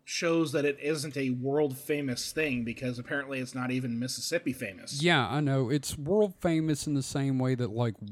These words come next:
Speaker 2: you know, a hamburger at your local restaurant is the, quote,
Speaker 1: Mm-hmm.
Speaker 2: world famous barbecue burger, you know?
Speaker 1: Yeah, just 'cause some guy from,
Speaker 2: <clears throat>
Speaker 1: like, uh, wherever came, uh, from another country came and had a burger. "Oh, this is a good burger."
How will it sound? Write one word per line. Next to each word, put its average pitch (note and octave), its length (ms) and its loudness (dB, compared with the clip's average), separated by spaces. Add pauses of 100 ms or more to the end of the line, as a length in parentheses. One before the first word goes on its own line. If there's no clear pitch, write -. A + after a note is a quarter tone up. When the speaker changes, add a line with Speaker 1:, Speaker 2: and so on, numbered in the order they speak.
(960)
Speaker 2:
you B2 120 2
know, A#2 180 2
a A2+ 180 0
hamburger A#2 680 2
at A2 120 -2
your A2 100 -2
local A2 320 0
restaurant A2 520 0
is G#2+ 160 -2
the, G2+ 100 -6
quote, A2+ 380 0
Speaker 1:
Mm-hmm. G2+ 140 -4
Speaker 2:
world A2 320 2
famous A2 440 -2
barbecue A2 520 -2
burger, A#2 440 -2 (100)
you A#2+ 140 -4
know? B2 260 0 (160)
Speaker 1:
Yeah, D#3+ 180 6
just C3 180 -4
'cause E3+ 200 2
some E3 220 0
guy C#3+ 280 4
from, C3+ 400 0
Speaker 2:
<clears throat> - 20 -2
Speaker 1:
like, B2+ 280 -2 (1300)
uh, C3 200 -2
wherever B2+ 580 2
came, C#3 420 -2
uh, A#2+ 240 -2
from C#3+ 200 -4
another C3+ 220 2
country B2+ 380 -4
came B2 260 -2
and A2+ 100 -4
had B2+ 100 0
a B2+ 40 -2
burger. C3 280 0
"Oh, F3 140 4
this D#3+ 220 0
is F#3 100 -2
a F3 60 0
good C#3+ 240 0
burger." D#3 440 4